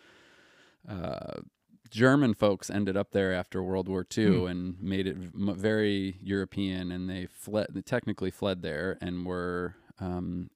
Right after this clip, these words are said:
Speaker 1: able to seek refuge f-, for better or worse there in some cases. But, um,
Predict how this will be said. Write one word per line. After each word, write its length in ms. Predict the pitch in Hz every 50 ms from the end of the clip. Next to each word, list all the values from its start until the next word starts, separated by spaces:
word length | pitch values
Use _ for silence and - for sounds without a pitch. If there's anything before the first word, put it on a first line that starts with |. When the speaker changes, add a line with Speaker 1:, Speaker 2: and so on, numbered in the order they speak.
| -
Speaker 1:
able 260 | 98 95 90 92 90 90
to 200 | - - 90 90
seek 560 | - - - - - 101 92 - _ - - - - - - _ _ _ - - _ - - - 92
refuge 1000 | 95 95 98 101 104 107 101 - - 98 92 87 87 90 90 87 - - - -
f-, 100 | - - - 101 95 -
for 120 | - 113
better 340 | 104 101 110 104 98 95 90
or 80 | 90 90
worse 280 | 90 87 85 - -
there 240 | - 90 90 90 90
in 100 | 90 92
some 200 | - - 87 92
cases. 400 | - - 87 87 - 92 92 95
But, 360 | - - 120 123 104 95 92 - _ _ _ - - _ _ _ _ _ _ -
um, 540 | 104 101 95 92 92 92 92 92 92 -